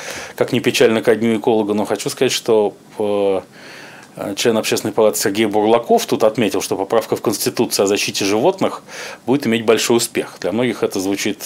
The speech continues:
анекдотично, но это на самом деле так и есть. Потому что в России столь низкий уровень доверия к человеку, что животные во многом,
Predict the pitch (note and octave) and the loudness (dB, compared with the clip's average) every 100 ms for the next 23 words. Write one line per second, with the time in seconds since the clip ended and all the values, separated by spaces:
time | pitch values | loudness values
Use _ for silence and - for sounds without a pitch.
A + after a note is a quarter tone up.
0 | - F#2+ F#2+ G2+ D#3 B3 - F2 - - | -4 -4 -2 -2 0 -2 -4 -6 -8 -14
1 | - - - A2+ - C3 - C#3 C3 B2+ | -14 -16 -6 -2 0 2 2 2 2 2
2 | B2 C3+ A2 - - - - - - - | 0 0 0 -2 -6 -10 -14 -20 -20 -18
3 | - - - G2+ A2+ - G#2+ A2 A2 D3 | -20 -20 -8 -4 -4 -2 0 0 2 0
4 | - A2+ B2+ A#2 - A#2+ A2 G2+ A2 A2 | 2 2 2 0 2 4 4 4 4 4
5 | G#2 F#2+ - A2+ C#3 A#3 - - - - | 2 0 4 4 4 0 -2 -8 -12 -20
6 | - - - - - - - - G#2+ G#2 | -20 -20 -20 -20 -20 -20 -14 -2 0 2
7 | C3+ F3+ C3 G#2+ G#2+ C3+ C3+ A#2 | 2 2 2 2 2 2 2 0